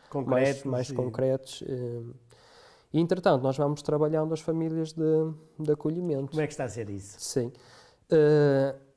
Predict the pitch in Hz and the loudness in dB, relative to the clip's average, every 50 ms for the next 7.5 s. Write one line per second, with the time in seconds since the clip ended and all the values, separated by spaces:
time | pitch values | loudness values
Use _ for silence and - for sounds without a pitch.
0 | _ _ _ - - - - 175 190 196 202 - - - 180 175 156 165 180 170 | _ _ _ -10 -2 0 2 2 4 2 0 -2 -4 -4 -2 -2 0 -2 -2 -4
1 | - - - 170 170 165 165 156 156 151 151 160 160 160 156 156 147 143 143 139 | -4 -2 -2 -2 0 2 2 4 4 4 4 2 0 2 2 2 2 2 0 -2
2 | 127 - - - - - 156 143 - - - 135 117 113 113 - - - 117 117 | -4 -8 -14 -16 -6 -4 -4 -4 -4 -4 -4 -4 -4 -4 -6 -8 -8 -8 -6 -6
3 | 117 113 113 120 120 123 120 - - - - - _ - 143 143 - - 151 156 | -4 -2 -2 0 0 -2 -2 -4 -14 -20 -20 -18 _ -2 -2 0 0 0 2 4
4 | 156 151 156 151 - - - - 147 143 143 139 139 143 139 139 - - - - | 4 4 2 0 -2 -8 0 2 2 4 4 2 0 0 0 -2 -8 -10 -2 0
5 | 139 131 127 123 123 123 123 117 - - 123 123 127 127 127 - - - 123 123 | 0 2 2 2 0 0 -2 -4 -2 0 2 4 4 2 2 0 -6 -6 -2 -2
6 | 120 120 123 120 - - 123 117 - - - - - 120 131 131 123 113 - 127 | -2 -2 -2 -4 -6 -8 -8 -8 -8 -10 -14 -6 -2 -2 0 0 -2 -4 -4 -4
7 | 123 120 120 120 - _ - 120 120 | -4 -4 -6 -8 -8 _ -2 -2 -2